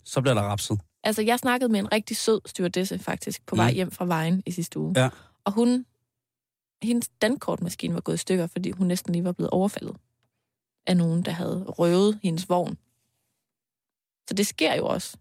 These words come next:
Speaker 1: Og hendes penge, eller hvad?
Speaker 2: Ja, og, og slik og penge og alt muligt. Så havde de ødelagt den der dankortmaskine. Det bidrager jo også til et
Speaker 1: Ja,
Speaker 2: underskud,
Speaker 1: ja,
Speaker 2: ikke?
Speaker 1: okay, jo, jo, men det er også, det er jo forfærdeligt, ikke?
Speaker 2: Jo.
Speaker 1: Men det er jo fordi, det er, det er,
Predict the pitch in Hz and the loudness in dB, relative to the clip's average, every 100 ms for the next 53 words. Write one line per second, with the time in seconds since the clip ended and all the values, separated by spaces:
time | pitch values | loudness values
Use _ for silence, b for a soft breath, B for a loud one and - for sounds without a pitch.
0 | _ - 113 107 - 110 156 165 131 135 | _ 0 2 2 2 0 2 0 0 -2
1 | 131 _ - 233 262 196 175 - 143 - | -6 _ -2 0 2 0 -2 -2 -6 -6
2 | 208 185 - 214 233 - - 180 - 190 | -8 -10 -4 0 0 0 -10 -8 -2 2
3 | 214 240 - 175 175 - 196 185 185 202 | 4 2 0 -4 -4 -4 -2 0 -2 0
4 | 208 - 202 214 160 - 180 170 - 294 | -2 0 2 2 -2 -4 -4 -4 0 -2
5 | - 151 - - - - - _ _ _ | 0 -2 -2 -8 -10 -12 -14 _ _ _
6 | _ _ _ _ _ _ _ _ _ _ | _ _ _ _ _ _ _ _ _ _
7 | _ _ _ - 254 294 311 302 277 226 | _ _ _ -2 0 4 2 4 4 4
8 | 196 180 226 240 214 _ _ _ - 180 | 4 2 0 -2 -4 _ _ _ -4 -2
9 | 165 160 160 - 147 202 294 131 107 95 | 0 -2 -2 -4 0 2 2 2 0 2
10 | 113 127 101 98 107 147 127 113 - 139 | 4 4 4 0 2 4 4 2 0 0
11 | 147 107 95 85 98 117 135 - - 233 | 0 -2 -4 -6 -2 0 0 -6 -2 0
12 | 339 _ _ _ _ _ _ _ - 113 | 0 _ _ _ _ _ _ _ -4 0
13 | 135 143 139 127 123 120 110 101 95 107 | 2 2 0 -2 -2 2 4 4 0 0
14 | 101 95 92 | 0 0 -4